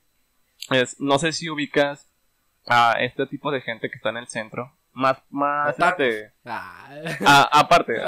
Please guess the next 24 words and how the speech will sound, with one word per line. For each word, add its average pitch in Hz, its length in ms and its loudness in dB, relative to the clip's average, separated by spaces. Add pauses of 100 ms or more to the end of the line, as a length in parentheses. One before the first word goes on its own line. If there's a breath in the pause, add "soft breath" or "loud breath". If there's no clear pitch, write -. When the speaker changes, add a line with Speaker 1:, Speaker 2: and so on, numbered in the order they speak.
(100)
Speaker 2:
<laughs> 202 180 -6
Speaker 1:
aparte - 300 2
de 175 60 4
gente, 175 400 2
no, 170 240 6
yo 143 240 2 (720)
digo 151 340 0
gente 151 240 2
odiosa, 120 460 2 (340)
que 135 60 4
Speaker 2:
Ah. - 40 4
Speaker 1:
también 143 160 4
son 160 140 2
odiosos 127 300 4
los 113 180 -16
otakus, - 300 -12
¿no? - 80 -14 (200)
Speaker 2:
Sí, 185 60 -16
también, 151 260 -12
güey. 139 220 -20
Sí, 180 140 -8
Speaker 1:
Sí. - 40 -4
Speaker 2:
la, 233 200 -8
la, 247 240 -6